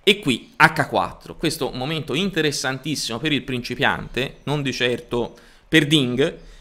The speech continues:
Qui c'è una sola cosa da fare ed è catturare il pedone. Come mai? Perché se si gioca a G quattro con scacco,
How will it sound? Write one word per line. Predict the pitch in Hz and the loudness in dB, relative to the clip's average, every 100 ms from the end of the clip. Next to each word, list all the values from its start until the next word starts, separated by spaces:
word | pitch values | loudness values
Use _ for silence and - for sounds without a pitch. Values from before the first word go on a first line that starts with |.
| - | -20
Qui | - 233 185 - | -4 -2 -2 -2
c'è | - 143 - | 4 4 2
una | 247 277 180 | 0 2 2
sola | 240 185 | 4 4
cosa | 160 185 | 4 2
da | 226 | 0
fare | - 101 110 - | -4 -6 -8 -4
ed | 185 143 | -2 -2
è | - - | -4 -2
catturare | - 214 - 143 113 110 | 2 4 2 0 2 0
il | 113 | -4
pedone. | 131 110 85 110 | -6 -6 -8 -8
Come | - 269 | -4 -2
mai? | 147 110 92 - | 0 -2 -6 -10
Perché | - - | -10 -6
se | 240 285 | -4 -4
si | 262 - 175 | -4 -6 -2
gioca | 220 - 160 | 0 2 2
a | |
G | 139 190 - | 2 -2 -2
quattro | 190 208 - 151 | 4 4 4 -6
con | 147 131 | -6 -6
scacco, | - 107 - - - - | -4 -4 -6 -10 -10 -10